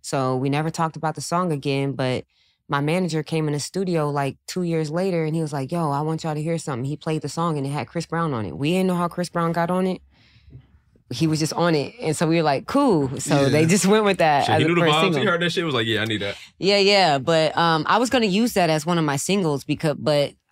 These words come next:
Speaker 1: I felt like I sent it around to a couple people. I sent it to my management, and they were like, "Yeah, this is cool." But they weren't, like, hype. And I was just like, "No, this shit is fire."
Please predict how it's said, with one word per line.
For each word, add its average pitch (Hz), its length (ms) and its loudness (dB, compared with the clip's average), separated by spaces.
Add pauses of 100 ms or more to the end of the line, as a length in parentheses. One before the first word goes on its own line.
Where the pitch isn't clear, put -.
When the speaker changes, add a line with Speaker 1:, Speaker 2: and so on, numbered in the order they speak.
Speaker 1:
I 143 120 -4
felt 170 200 0
like 156 160 0
I 127 60 -2
sent 165 300 -2
it - 60 -6
around 143 320 0
to 160 120 -2
a 147 60 -2
couple 156 240 -4
people. 160 260 -4
I 120 80 -2
sent 151 240 -4
it - 80 -16
to - 80 -6
my 139 140 0
management, 143 460 0
and 147 80 0
they 143 80 0
were 139 60 -2
like, 131 300 -2 (460)
"Yeah, 151 220 -2
this 156 200 -6
is 151 100 -6
cool." 143 540 -4 (420)
But 127 360 -2
they 139 140 0
weren't, 135 240 0
like, 117 240 -2
hype. 139 560 -2
And 131 100 -2
I 131 60 0
was 127 80 -2
just 127 160 -8
like, 113 280 -4
"No, 127 220 -2
this 131 260 -4
shit 208 140 -4
is 170 220 -4 (180)
fire." 107 800 -4